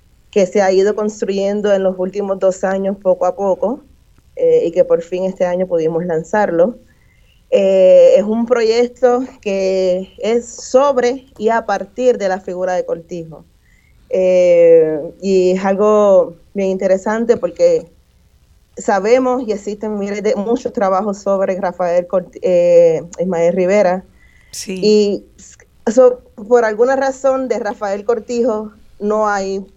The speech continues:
Speaker 1: mucho, excepto un libro, eh, eh, muy conocido, ¿no? De Rodríguez Julia, de Ricardo Rodríguez, Rodríguez Julia, El entierro de Cortijo. Y en este sentido, este trabajo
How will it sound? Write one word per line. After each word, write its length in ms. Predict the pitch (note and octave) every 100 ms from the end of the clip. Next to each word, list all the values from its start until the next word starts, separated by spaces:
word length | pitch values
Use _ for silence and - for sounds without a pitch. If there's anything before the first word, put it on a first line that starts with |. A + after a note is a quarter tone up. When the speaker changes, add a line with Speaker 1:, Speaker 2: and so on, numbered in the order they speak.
| -
Speaker 1:
mucho, 560 | G3 F3+ F3 - G3 - _ _ _ -
excepto 440 | F#3+ G#3+ G3 G#3
un 160 | G3+ G#3+
libro, 420 | G#3+ F#3+ G3 G#3+
eh, 880 | F3 F3+ F3 E3+ E3 E3 D#3+ D#3+ D#3 - _ -
eh, 260 | E3+ D#3
muy 200 | E3+ E3+
conocido, 520 | E3+ F#3+ F#3+ F#3+ F3+
¿no? 200 | E3+ F3
De 280 | G3 D#3+ D3+ D3 _ _ -
Rodríguez 400 | F3+ E3 E3 E3+
Julia, 280 | F3+ F3+
de 200 | F#3 E3+
Ricardo 240 | D3 D3 D#3+
Rodríguez, 240 | E3 E3+ -
Rodríguez 320 | F3+ E3+ F3
Julia, 300 | F3+ F3+ F#3 - _ _ _
El 160 | F3+ F3
entierro 420 | E3 E3+ F#3 G3+
de 120 | F#3
Cortijo. 500 | D#3+ D#3+ E3 D#3+ C#3+ - _ _ _ _ _ -
Y 140 | G#3+
en 160 | A3 A3
este 200 | A3 C4
sentido, 480 | C4 B3+ C4+ C#4 B3
este 240 | A3+ A#3
trabajo 600 | A#3 A3 A3 A#3 A#3+ A3